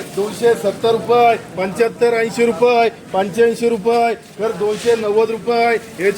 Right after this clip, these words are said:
मार्क. दोनशे एक्कावन्न रुपये, बावन्न रुपये,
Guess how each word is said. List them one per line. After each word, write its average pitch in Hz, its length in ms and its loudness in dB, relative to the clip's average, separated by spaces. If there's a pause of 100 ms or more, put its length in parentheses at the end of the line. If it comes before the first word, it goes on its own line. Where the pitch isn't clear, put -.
मार्क. 226 260 -2 (2750)
दोनशे 392 420 2
एक्कावन्न 233 360 -2
रुपये, 233 400 2 (140)
बावन्न 220 320 2
रुपये, 233 420 2